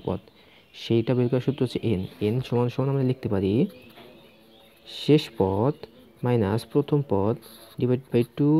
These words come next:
plus one। <clears throat> আরেকটা সূত্র হচ্ছে এনতম পদ, অর্থাৎ আমি যদি দিয়ে বলি যে এখানে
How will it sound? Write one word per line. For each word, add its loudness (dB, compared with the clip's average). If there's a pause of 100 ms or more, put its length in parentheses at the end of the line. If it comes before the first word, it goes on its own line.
(320)
plus 0 (340)
one। 0 (560)
<clears throat> -10
আরেকটা 0
সূত্র -2 (100)
হচ্ছে 2 (360)
এনতম 4 (120)
পদ, -2 (540)
অর্থাৎ 0
আমি -2
যদি 2 (100)
দিয়ে 8
বলি 4
যে 2
এখানে 0